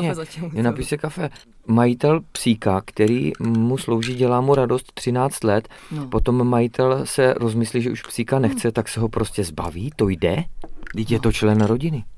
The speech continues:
Speaker 1: No, tak u někoho evidentně ne. Eh, jde to úplně jednoduše, stačí jeden telefonát, <laughs> ale je to o tom, že na stará kolena, eh, se pejsek začne třeba pokaďávat, počurávat, je inkontinentní, má různý, různý trápení, různý bolesti. No a lidi buď to na to nemají čas, nebo na to nemají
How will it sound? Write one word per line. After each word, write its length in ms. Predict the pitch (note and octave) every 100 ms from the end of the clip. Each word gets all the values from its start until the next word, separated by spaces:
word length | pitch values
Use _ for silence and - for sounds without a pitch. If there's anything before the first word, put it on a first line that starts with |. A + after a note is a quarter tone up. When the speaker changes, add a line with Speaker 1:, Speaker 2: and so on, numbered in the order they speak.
| - D#3+
Speaker 1:
No, 100 | D3+
tak 140 | - D3+ -
u 40 |
někoho 320 | D3+ C#3+ D3
evidentně 500 | D#3+ D3+ D#3 D#3 F#3+
ne. 220 | F3+ D3 G#3+ - - - D#3+
Eh, 120 | D#3
jde 80 | D3+
to 120 | -
úplně 300 | - F3 F3+
jednoduše, 360 | G#3+ C4+ -
stačí 260 | E3+ E3 G3+
jeden 220 | G3 A3+
telefonát, 560 | B3 D4+ - G#3+ G3 E3
<laughs> 340 | G#3 - E3+
ale 240 | F3 F3+ F#3 - - - -
je 120 | E3
to 140 | F#3+
o 60 | F3+
tom, 220 | - F#3+
že 120 | F#3
na 100 | F#3+
stará 320 | F3+ F#3 F#3+ F#3+
kolena, 500 | F#3 F#3 F#3+ F#3+ G3+
eh, 40 | F#3 F3+ F3+ F#3 F#3
se 280 | - - -
pejsek 340 | F3 E3 F#3
začne 300 | F3+ - F3+
třeba 280 | - D#3 D#3
pokaďávat, 640 | - - G3+ G3+ G3 F#3
počurávat, 640 | - F3 - F3+ E3+ E3 D#3+
je 100 | D#3
inkontinentní, 720 | F3 F#3+ F3+ E3+ E3 E3 D#3+
má 200 | D#3+ D#3
různý, 500 | D#3 D3+ D#3+ D#3 D#3+
různý 200 | D#3 D#3
trápení, 480 | F3 F#3 - E3+ D#3+
různý 240 | D#3 D3+
bolesti. 440 | D#3+ G3 - B3 A#3+ - - - -
No 180 | A#3+ A#3 -
a 40 |
lidi 200 | A#3 A3+
buď 140 | A3+ -
to 60 | A#3+
na 60 |
to 100 | A3
nemají 260 | A3 F#3 D3+
čas, 380 | G3 A#3+ - B3
nebo 160 | G3+
na 80 | G3+
to 80 | G3+
nemají 360 | G3 F#3 E3+